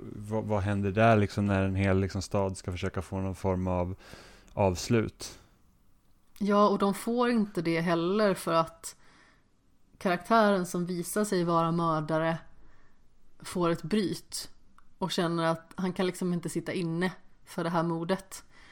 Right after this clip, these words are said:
Speaker 2: Och, eh, eh, säger istället att, eh, han är oskyldig.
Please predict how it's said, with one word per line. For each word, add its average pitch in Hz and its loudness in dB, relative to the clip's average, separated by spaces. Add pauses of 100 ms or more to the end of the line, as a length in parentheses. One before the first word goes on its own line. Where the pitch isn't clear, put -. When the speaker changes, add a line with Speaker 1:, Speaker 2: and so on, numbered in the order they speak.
(320)
Speaker 2:
Och, - -4
eh, 170 2 (1080)
eh, - -10 (480)
säger 220 4
istället 196 2
att, - -4
eh, 170 0 (1500)
han 190 0
är 190 0
oskyldig. 175 -2